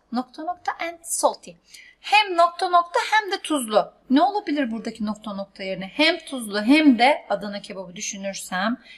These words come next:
herhalde sweet diyemem. Spicy derim ama baharatlı. Bu nedenle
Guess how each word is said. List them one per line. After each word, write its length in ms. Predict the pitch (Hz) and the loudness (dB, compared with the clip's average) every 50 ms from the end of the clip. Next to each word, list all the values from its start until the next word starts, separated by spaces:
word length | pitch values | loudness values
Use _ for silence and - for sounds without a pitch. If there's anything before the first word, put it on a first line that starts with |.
| _ _ | _ _
herhalde 280 | - 202 190 180 208 | 0 0 0 2 2
sweet 440 | - - - 196 190 180 - _ _ | 0 0 0 0 -4 -10 -12 _ _
diyemem. 500 | 208 214 208 196 190 175 175 196 254 339 - - - - - _ | 0 2 2 2 2 2 2 2 2 0 -2 -14 -20 -20 -20 _
Spicy 600 | - - - - - - 330 349 349 - - 214 180 | -2 0 0 0 -2 -2 -2 0 2 2 0 0 0
derim 260 | 208 190 185 175 175 | 0 0 0 -2 -4
ama 260 | 170 170 165 156 156 | -6 -6 -6 2 4
baharatlı. 680 | 208 208 202 214 208 202 196 196 _ 196 196 175 - _ _ _ _ _ _ _ _ | 4 4 4 2 2 2 0 0 _ -4 -4 -4 -4 _ _ _ _ _ _ _ _
Bu 160 | 214 240 262 | 0 2 2
nedenle 840 | 240 220 196 170 185 175 175 170 170 165 170 170 180 202 233 277 | 2 2 0 -2 -6 -6 -6 -6 -8 -8 -8 -6 -6 -6 -6 -6